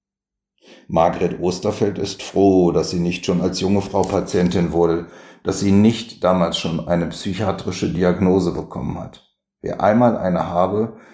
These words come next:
werde sie nicht wieder los", sagt sie. Schlimm sei das besonders für Jugendliche, die in jungen Jahren eine Psychose erleben und dann für ihr Leben lang mit Schizophrenie diagnostiziert sind. "Wir haben im I C D, dem internationalen Klassifikationssystem für Diagnosen,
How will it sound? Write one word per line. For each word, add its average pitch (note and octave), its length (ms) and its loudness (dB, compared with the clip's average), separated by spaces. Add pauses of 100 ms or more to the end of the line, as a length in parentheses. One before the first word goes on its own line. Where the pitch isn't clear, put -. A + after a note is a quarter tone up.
(140)
werde F#2+ 240 0
sie F2+ 200 0
nicht F#2 280 0
wieder G2 220 2
los", E2 340 -4
sagt - 280 -14
sie. - 280 -20 (300)
Schlimm B2 300 2
sei A#2 180 2
das G#2+ 220 0
besonders G2 440 -2
für A2 120 -2
Jugendliche, G2+ 720 0 (340)
die - 120 -2
in A2 120 6
jungen A#2+ 340 6
Jahren F#2+ 300 2
eine F#2+ 200 -2
Psychose G#2+ 580 0
erleben F2+ 540 2
und F#2+ 160 0
dann F#2+ 180 2
für G#2 180 -4
ihr - 160 -2
Leben F2+ 400 2
lang F2 260 2
mit F2 140 -2
Schizophrenie G2 880 -2
diagnostiziert E2 1040 -4
sind. - 400 -14 (640)
"Wir G2 160 0
haben B2+ 260 2
im G2 220 2
I A2 160 2
C F2 240 -4
D, E2+ 300 0
dem F2+ 200 0
internationalen F2+ 1000 0
Klassifikationssystem G2 1400 -2
für A2+ 160 -2
Diagnosen, E2+ 920 0